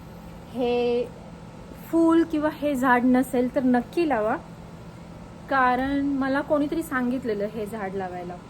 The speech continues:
गोकर्णी, गोकर्णी पण म्हणतात याला. आणि मी जेव्हापासून हे झाड लावलं ना,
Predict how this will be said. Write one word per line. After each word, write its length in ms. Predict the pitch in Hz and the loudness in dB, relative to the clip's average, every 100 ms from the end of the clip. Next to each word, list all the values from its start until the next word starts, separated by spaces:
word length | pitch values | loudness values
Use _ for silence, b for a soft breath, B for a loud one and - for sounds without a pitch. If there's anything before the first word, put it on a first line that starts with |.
| - | -2
गोकर्णी, 500 | 247 269 320 294 233 170 - 226 | 4 4 6 4 4 -2 -10 -2
गोकर्णी 360 | 226 247 226 214 | 0 0 -2 -4
पण 140 | 208 | -6
म्हणतात 320 | 190 170 175 180 | -8 -8 -10 -10
याला. 180 | 175 185 - B B B B - - 240 | -12 -14 -14 B B B B -16 -8 -4
आणि 160 | 247 | -2
मी 220 | 262 294 | 0 -2
जेव्हापासून 1000 | 269 269 247 247 240 277 339 349 349 349 | -2 2 2 2 0 0 0 0 0 -2
हे 120 | 339 285 | -4 0
झाड 280 | 247 247 | 2 2
लावलं 320 | 247 240 233 | 0 0 0
ना, 100 | 226 | -2